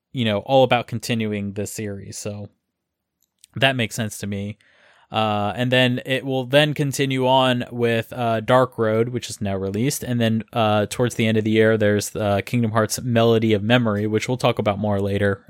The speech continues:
uh, when we get to that part of the trailer. But, uh, yeah, pretty interesting. And, uh, in English text, uh, I might add, they mention that there will be three new stories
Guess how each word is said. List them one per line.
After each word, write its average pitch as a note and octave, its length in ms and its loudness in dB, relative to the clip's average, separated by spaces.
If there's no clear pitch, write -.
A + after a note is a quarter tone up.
uh, G2+ 160 -2
when G#2 160 -2
we G#2 80 -2
get G#2 160 0
to A2 60 -8
that G2 140 -4
part G#2 120 2
of G2 60 -6
the G2 60 -8
trailer. A#2 460 2
But, A#2+ 280 2
uh, A2 440 4
yeah, D#3+ 260 4
pretty F#3+ 280 -4
interesting. C#3+ 680 -2
And, C3+ 640 2
uh, C#3 380 6
in A3+ 300 2
English B3+ 400 4
text, - 640 -2
uh, B2 340 0
I B2 60 -2
might B2 240 -2
add, B2+ 400 0
they D3 400 6
mention C#3+ 840 0
that B2 160 4
there D3+ 140 8
will D3 160 6
be C3+ 440 2
three F#3 500 0
new C4 160 2
stories A2 800 -2